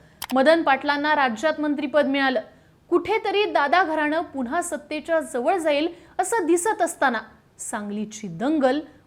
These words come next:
मदन पाटलांना भोवली. त्यांचा पराभव झाला. राजकीय पटलावरनं ते बाजूला पडले. पुढं दोन हजार चौदा मध्ये प्रतीक पाटलांचा पराभव झाला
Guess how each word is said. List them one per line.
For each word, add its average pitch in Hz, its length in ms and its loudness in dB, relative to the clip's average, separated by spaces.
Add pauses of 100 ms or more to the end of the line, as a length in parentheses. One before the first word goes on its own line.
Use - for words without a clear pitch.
मदन 226 340 2
पाटलांना 196 480 -12
भोवली. 196 340 -10 (400)
त्यांचा 208 300 -10
पराभव 208 460 -4
झाला. 247 300 0 (400)
राजकीय 349 500 4
पटलावरनं 339 800 0
ते 359 60 -4
बाजूला 277 440 2
पडले. 214 360 -8 (440)
पुढं 226 260 -4
दोन 226 200 -4
हजार 214 280 -6
चौदा 220 400 -6
मध्ये 226 300 -4
प्रतीक 254 460 -8
पाटलांचा 226 520 -6
पराभव 294 480 -6
झाला 247 360 -4